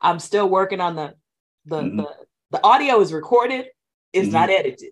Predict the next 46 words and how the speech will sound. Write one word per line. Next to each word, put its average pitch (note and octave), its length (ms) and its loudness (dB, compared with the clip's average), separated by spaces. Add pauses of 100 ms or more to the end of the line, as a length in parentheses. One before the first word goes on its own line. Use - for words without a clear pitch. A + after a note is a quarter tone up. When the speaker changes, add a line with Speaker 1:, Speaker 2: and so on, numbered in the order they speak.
Speaker 1:
<laughs> - 100 -4 (260)
Speaker 2:
Yeah, G#2 420 -2 (160)
yeah, A2 180 0
yeah. G#2 180 -4
Which B2 260 -8
is, C3+ 180 -6
you A2+ 100 -6
know, A2+ 140 -2
Speaker 1:
So E3+ 180 2
Speaker 2:
it's D3+ 100 -10
another G#2+ 280 -12
job, C3 440 0
you B2+ 80 2
know C#3 120 4
what C#3 100 -4
I'm - 0 -
saying, C#3 260 4
Speaker 1:
Oh, B3 40 2
Speaker 2:
to C4 60 -4
Speaker 1:
yeah, C#4+ 280 4
Speaker 2:
do. B3 60 2
Speaker 1:
it's, - 120 -10
it's B3 220 -2
a A#3 40 -18
job. A#3 520 4
And, F#3+ 120 -8
and F#3+ 140 -8
like F#3+ 220 -4
I A3 80 0
Speaker 2:
Yeah. G3 100 0
Speaker 1:
said, G3 200 -4
even B3 200 -6
though C4 120 4
I A#3+ 120 4
have B3 300 0
somebody A3 600 -2 (220)
working G#3+ 400 0
with A3+ 220 2
me, G3 240 -6
that's F3+ 240 -4
still A#3+ 200 -2
a G3 60 2
lot. G#3 460 2
That's A3 240 -4
nineteen A3 520 -8
chapters F#3+ 680 0